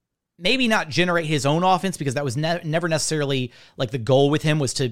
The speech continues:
you know, give him the ball thirty feet away from the basket and tell him go to work. That's just not the type of player that he was projected to be. But that's exactly what he was doing in Summer League. And I know that it's Summer League, but maybe this is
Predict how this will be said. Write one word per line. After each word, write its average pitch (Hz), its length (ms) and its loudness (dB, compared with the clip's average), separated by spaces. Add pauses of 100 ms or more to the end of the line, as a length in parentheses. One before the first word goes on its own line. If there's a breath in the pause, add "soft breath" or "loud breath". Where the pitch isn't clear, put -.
you 135 100 -6
know, 120 120 -4
give 131 200 -4
him 151 60 0
the 147 80 2
ball 135 260 4
thirty 135 280 0
feet 131 140 -2
away 127 180 0
from 135 80 -10
the 123 80 -4
basket 123 340 -2
and 123 100 -8
tell 127 140 0
him 127 60 -2
go 127 160 0
to 113 80 0
work. 123 320 -2 (240 loud breath)
That's 120 160 -4
just 113 160 -4
not 131 200 0
the 131 60 -10
type 131 160 -2
of 120 100 -6
player 123 240 0
that 117 120 -8
he 117 320 -6
was 110 180 -8
projected 131 540 -4
to 214 80 -2
be. 240 240 -8 (960 loud breath)
But 170 160 -2
that's 190 240 -6
exactly 156 520 -2
what 151 180 -2
he 156 140 -6
was 113 220 -6
doing 95 720 -2
in 143 180 -2
Summer 214 360 0
League. 95 320 -12
And 147 120 0
I 151 140 0
know 165 300 2
that 220 100 0
it's 190 100 -6
Summer 196 320 -2
League, 123 300 -4
but - 160 -8
maybe 180 400 -2
this 180 240 0
is 156 340 -2